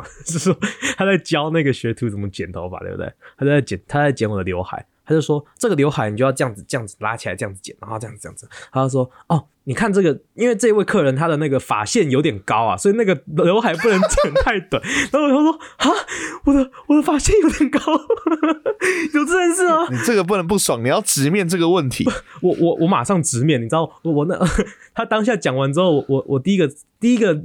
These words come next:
Speaker 1: 反应是我很错愕，因为，呃，我，我家，因为其实很多人都会有这种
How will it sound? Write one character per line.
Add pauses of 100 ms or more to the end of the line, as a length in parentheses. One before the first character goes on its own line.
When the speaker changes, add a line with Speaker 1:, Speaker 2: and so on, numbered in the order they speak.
Speaker 1:
反
应
是
我
很
错
愕， (640)
因
为， (500)
呃， (1120)
我，
我
家， (220)
因
为
其
实
很
多
人
都
会
有
这
种